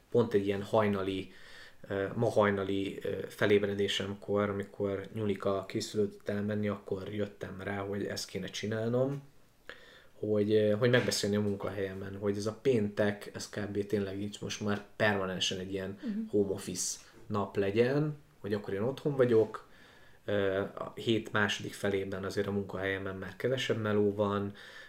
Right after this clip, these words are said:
Speaker 1: ö, azt el tudom végezni otthonról is, és akkor azzal még egy ilyen plusz dolog lehet, amivel termentesíteni tudnám őt, vagy esetleg megteremteni annak a lehetőségét, hogy akkor elmenjen.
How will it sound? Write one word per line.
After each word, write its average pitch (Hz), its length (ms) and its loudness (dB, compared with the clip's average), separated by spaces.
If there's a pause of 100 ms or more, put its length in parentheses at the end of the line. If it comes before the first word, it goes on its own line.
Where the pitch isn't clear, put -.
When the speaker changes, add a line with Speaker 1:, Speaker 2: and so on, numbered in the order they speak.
Speaker 1:
ö, 95 300 -2
azt - 240 -10
el 101 200 0
tudom 98 260 -4
végezni 92 420 -4
otthonról 110 640 2
is, - 560 0
és - 140 -2
akkor - 380 0
azzal 104 400 -4
még 104 460 2
egy 98 160 0
ilyen 98 220 -2
plusz - 460 -4
dolog 98 260 2
lehet, 104 260 0
amivel 95 460 -6
termentesíteni 92 880 -4
tudnám 98 400 -4
őt, 117 300 0 (500)
vagy 113 240 6
esetleg 107 340 4
megteremteni 101 560 0
annak - 220 8
a 98 40 6
lehetőségét, 95 720 2
hogy 95 120 -2
akkor 92 220 -4
elmenjen. 78 640 -4